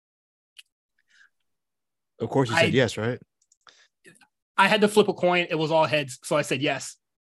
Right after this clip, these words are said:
Speaker 2: <laughs> Still, the funniest shit to me is Jericho's just like, "Yeah, man, you're in the Inner Circle," and this, and then on the screen is the defeated shit. Oh man, uh,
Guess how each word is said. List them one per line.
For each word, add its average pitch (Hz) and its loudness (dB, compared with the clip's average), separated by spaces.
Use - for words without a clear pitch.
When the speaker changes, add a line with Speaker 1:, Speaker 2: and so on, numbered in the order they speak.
Speaker 2:
<laughs> - -14
Still, 202 2
the 190 2
funniest 180 0
shit - -4
to 160 -4
me 165 0
is 151 -4
Jericho's 170 0
just 156 -6
like, 143 -6
"Yeah, 180 4
man, 165 0
you're 185 4
in 180 2
the 175 -4
Inner 180 2
Circle," 175 -2
and 160 -2
this, 156 -8
and 160 0
then 160 0
on 175 0
the 160 0
screen 175 -2
is 180 -4
the 170 0
defeated 185 2
shit. 240 0
Oh 147 -2
man, 135 -2
uh, 135 -6